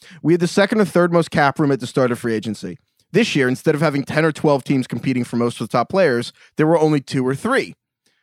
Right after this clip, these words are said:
which makes sense in a vacuum, right? Like, that there's fewer people bidding,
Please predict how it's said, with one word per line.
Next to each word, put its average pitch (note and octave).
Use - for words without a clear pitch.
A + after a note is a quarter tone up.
which G#3
makes C4+
sense D#4+
in G#3+
a F#3
vacuum, E3
right? A#2
Like, C3+
that C3+
there's C#3
fewer D#3+
people E3+
bidding, C3+